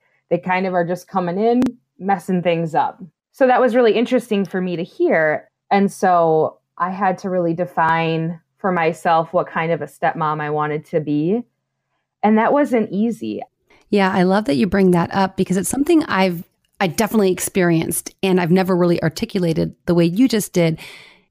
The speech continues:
Speaker 2: the role. Like, I remember when we first got together, I remember thinking, well, when we first got engaged, rather,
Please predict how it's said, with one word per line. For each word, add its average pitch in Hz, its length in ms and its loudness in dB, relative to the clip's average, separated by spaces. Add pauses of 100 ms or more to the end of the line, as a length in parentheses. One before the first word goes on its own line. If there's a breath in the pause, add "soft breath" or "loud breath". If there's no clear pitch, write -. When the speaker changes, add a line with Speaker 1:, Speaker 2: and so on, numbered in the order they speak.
Speaker 2:
the 220 320 2
role. 208 380 2
Like, 185 160 2
I 233 100 2
remember 262 600 4
when 185 280 0
we 185 120 0
first 202 460 -6
got 185 200 -2
together, 170 800 2 (460 soft breath)
I 233 60 -2
remember 254 320 4
thinking, 208 500 0 (760 soft breath)
well, 196 320 0
when 196 140 4
we 180 80 6
first 170 200 -2
got 165 100 -4
engaged, 156 300 0
rather, - 340 -4